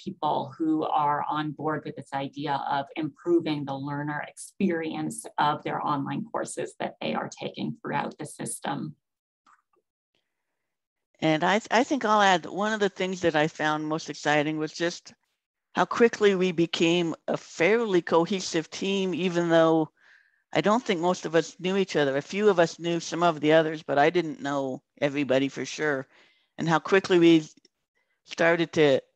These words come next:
Speaker 2: to gel into a group. And also, I'll reiterate what Grace said in how similar our processes and procedures are across the system, as opposed to, well, they do it this way and they do it this way,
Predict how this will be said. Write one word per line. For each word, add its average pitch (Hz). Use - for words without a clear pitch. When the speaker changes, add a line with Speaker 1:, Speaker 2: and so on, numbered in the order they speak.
Speaker 2:
to 165
gel 175
into 160
a 151
group. 175
And 208
also, 214
I'll 175
reiterate 180
what 165
Grace 190
said 156
in 170
how 202
similar 202
our 170
processes 190
and 175
procedures 170
are 170
across 156
the 147
system, 147
as 165
opposed 175
to, 160
well, 175
they 190
do 202
it 196
this 190
way 180
and 170
they 170
do 175
it 180
this -
way, 165